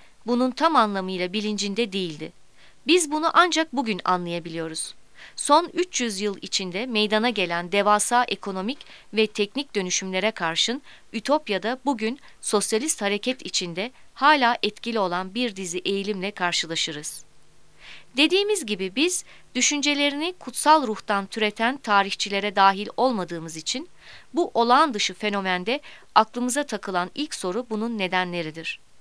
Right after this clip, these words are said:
Ruhçuluğa ve kahinliğe kapılmak istemiyorsak, o dönemde Moore'u tek başına sosyalist teorilere eğilimli ve ehil hale getiren şeyin bir dizi özgül koşulun birbirini izlemesi olduğunu belirtmeliyiz.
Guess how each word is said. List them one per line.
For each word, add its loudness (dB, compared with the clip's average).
Ruhçuluğa 2
ve 0
kahinliğe 2
kapılmak -6
istemiyorsak, -2
o 4
dönemde 2
Moore'u -2
tek -6
başına -2
sosyalist -4
teorilere -2
eğilimli -2
ve 4
ehil 2
hale 2
getiren -4
şeyin -4
bir 4
dizi -4
özgül 2
koşulun -6
birbirini -4
izlemesi -4
olduğunu -4
belirtmeliyiz. -6